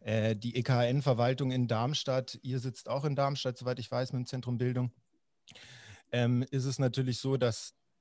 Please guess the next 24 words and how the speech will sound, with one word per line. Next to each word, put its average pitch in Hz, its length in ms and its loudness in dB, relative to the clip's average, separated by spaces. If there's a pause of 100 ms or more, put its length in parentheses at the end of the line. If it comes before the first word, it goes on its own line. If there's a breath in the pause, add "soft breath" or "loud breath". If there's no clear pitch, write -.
(180)
dass, - 380 -6
dass - 220 -6
das - 360 -6 (440)
enorm 123 300 2
erschwert 143 380 0
wurde, 104 240 2
weil, 107 340 4
weil 110 120 0
man 113 240 0
einfach 117 200 -4
sozusagen 113 360 -4
nicht, 113 240 -4
nicht 113 200 -4
direkt 120 280 0
in 110 80 0
Kontakt 113 340 -4
gekommen 98 380 -6
ist. - 200 -16 (360 loud breath)
Darüber 139 260 4
hinaus 135 400 6
war 139 140 6
es - 80 -4
dann 143 160 2
halt, 135 340 0